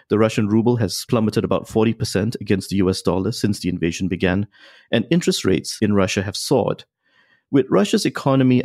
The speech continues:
under pressure and its consumer market crumbling, what does a company like Apple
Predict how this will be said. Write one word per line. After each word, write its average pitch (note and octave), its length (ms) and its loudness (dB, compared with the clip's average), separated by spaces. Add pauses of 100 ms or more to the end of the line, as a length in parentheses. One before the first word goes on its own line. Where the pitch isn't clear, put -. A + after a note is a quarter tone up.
under A2 220 2
pressure G#2 680 -2 (500)
and A2 400 2
its B2 180 0
consumer A#2+ 380 0
market G#2+ 360 0
crumbling, B2 560 0 (380)
what G3 240 0
does E3+ 160 2
a C3+ 60 0
company C3 440 0
like G#2 320 -2
Apple G#2 560 -4